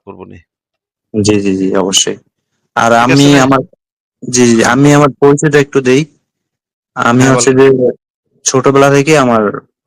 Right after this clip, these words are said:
Speaker 2: যখন একটু বয়স, বোঝার বয়স হয়েছে তখন থেকে আমার বাবা মা জোর করে আমার মাদ্রাসায় ভর্তি করে দিছিল, কওমি মাদ্রাসাতে। তো তখন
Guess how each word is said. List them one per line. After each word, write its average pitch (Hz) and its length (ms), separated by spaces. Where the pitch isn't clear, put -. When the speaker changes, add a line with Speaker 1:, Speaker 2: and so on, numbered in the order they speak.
Speaker 2:
যখন 123 340
একটু 120 260
বয়স, 131 360
বোঝার 123 320
বয়স 131 180
হয়েছে 135 240
তখন 123 280
থেকে 123 160
আমার 110 220
বাবা 104 260
মা 110 140
জোর 110 200
করে 120 120
আমার 104 220
মাদ্রাসায় 101 400
ভর্তি 98 280
করে 101 180
দিছিল, 107 360
কওমি 113 240
মাদ্রাসাতে। 113 680
তো 107 120
তখন 139 720